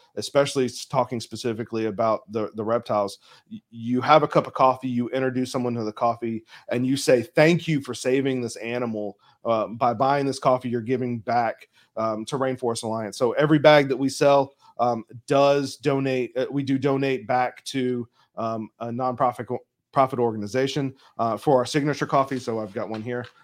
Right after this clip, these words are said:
So for our signature coffee that has the, just the Cold-Blooded Caffeine logo on it, we do give back to Rainforest Alliance. So one dollar per bag does go back to Rainforest Alliance. And any of our affiliate coffee, um,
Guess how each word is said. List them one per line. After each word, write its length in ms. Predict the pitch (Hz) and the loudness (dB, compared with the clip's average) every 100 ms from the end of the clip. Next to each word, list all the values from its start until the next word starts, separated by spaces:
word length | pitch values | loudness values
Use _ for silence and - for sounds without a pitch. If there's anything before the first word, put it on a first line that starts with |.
| _ | _
So 120 | 107 | -6
for 160 | 98 143 | 4 6
our 80 | 160 | 8
signature 400 | 165 156 160 147 | 6 4 4 6
coffee 320 | 156 147 147 | 6 6 4
that 120 | 127 | 2
has 300 | 113 131 120 | 4 2 0
the, 180 | 113 120 | -2 -2
just 220 | 110 127 | -2 -6
the 80 | 120 | -4
Cold-Blooded 400 | - 117 120 113 | 0 0 0 -2
Caffeine 320 | 120 107 123 | -4 -4 -4
logo 240 | 127 123 131 | -2 0 0
on 220 | 135 147 | 0 -2
it, 100 | - _ _ - | -4 _ _ -6
we 100 | 123 | -4
do 180 | 117 127 | -2 -2
give 320 | 120 127 101 | -2 -2 0
back 300 | 127 123 - | 2 2 0
to 200 | - 123 | -6 -4
Rainforest 480 | 113 123 123 139 135 | -4 -4 -2 -4 -2
Alliance. 460 | 135 139 165 - - _ | -2 -2 -2 -8 -20 _
So 140 | - 117 | -10 -6
one 180 | 117 127 | -4 0
dollar 240 | 127 123 | 2 2
per 160 | 123 120 | 0 -4
bag 260 | 120 120 | -4 -4
does 140 | 117 113 | -6 -6
go 100 | 113 | -4
back 220 | 117 98 | -4 -6
to 80 | 110 | -8
Rainforest 400 | 117 113 123 123 | -8 -4 -6 -4
Alliance. 440 | 123 127 135 - _ _ - | -4 -4 -6 -12 _ _ -10
And 160 | 113 - | -10 -4
any 200 | 151 165 | 0 4
of 140 | 165 | 6
our 140 | 147 127 | 4 4
affiliate 500 | - 127 135 139 - | 2 0 2 0 0
coffee, 480 | 135 135 170 170 - _ _ _ - | 0 2 2 -2 -4 _ _ _ -8
um, 440 | 120 110 104 101 | -4 -4 -6 -10